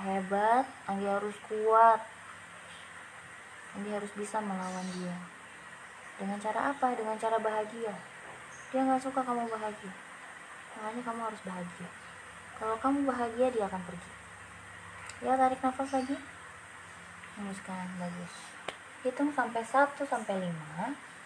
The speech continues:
Nanti kamu akan membuka mata di hitungan kelima. Dan entah kenapa semua sugesti positif yang hari ini sudah saya berikan akan terus menempel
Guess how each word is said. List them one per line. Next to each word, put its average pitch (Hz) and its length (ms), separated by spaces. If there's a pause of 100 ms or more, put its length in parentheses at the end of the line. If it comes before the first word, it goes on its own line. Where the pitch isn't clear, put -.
(760)
Nanti 202 160
kamu 214 320
akan 214 160
membuka 196 400
mata 214 320
di 208 160 (480)
hitungan 247 400
kelima. 180 400 (480)
Dan 214 160
entah 220 160
kenapa 226 400
semua 226 320
sugesti 220 480
positif 254 640
yang 226 160
hari 233 240
ini 247 560 (400)
sudah 196 320 (400)
saya 196 320
berikan 208 640
akan 208 320
terus 269 320
menempel 226 720